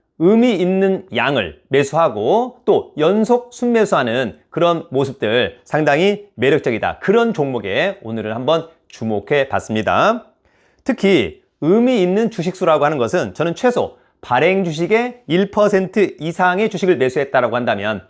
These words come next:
상당히 유의미하다, 저는 개인적으로 그렇게 생각합니다.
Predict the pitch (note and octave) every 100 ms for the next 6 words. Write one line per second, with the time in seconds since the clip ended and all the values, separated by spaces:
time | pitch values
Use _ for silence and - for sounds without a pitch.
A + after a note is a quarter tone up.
0 | _ - C3+ A#2 C#3 F3 - - D3 A3+
1 | A3 C3 G2 F2 - B2 B2 A#2+ A2+ G2+
2 | G2+ E3+ G#3 - - A#2 - C#3+ C#3 -
3 | D#3 D3 C3 - D#3+ G#2+ F2